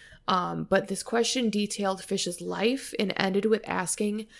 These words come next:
how the doctor considered his mental condi-, condition based on his life. What Wortham said to this fifteen thousand word question was, "He is insane." That was his answer.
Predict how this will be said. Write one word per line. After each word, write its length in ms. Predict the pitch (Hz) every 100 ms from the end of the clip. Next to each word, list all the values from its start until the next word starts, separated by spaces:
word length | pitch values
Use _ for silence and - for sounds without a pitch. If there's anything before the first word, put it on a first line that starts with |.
| - -
how 240 | 208 208
the 140 | 220
doctor 360 | 208 190 175 202
considered 540 | 202 190 - 190 190
his 200 | 190 190
mental 300 | 185 175 196
condi-, 500 | 214 247 220 196 - - _ _
condition 520 | - 226 214 - 180 170
based 280 | 175 -
on 140 | 180 175
his 140 | 170
life. 400 | - - - - _ _ - - - _ _ _ _ _ -
What 240 | 196 190
Wortham 320 | 190 196 240
said 240 | 247 226 208
to 80 | 202
this 220 | 185 -
fifteen 380 | 196 - 226 208
thousand 420 | 214 202 220 214
word 200 | 220 226
question 420 | 190 175 196 180
was, 420 | 175 170 165 - - _
"He 280 | - 214 196
is 260 | 185 165
insane." 500 | 170 170 - - 196 - _ _ _ _ _ _ _ _ _
That 240 | - 190 156
was 140 | 196
his 120 | 190
answer. 380 | - - - 135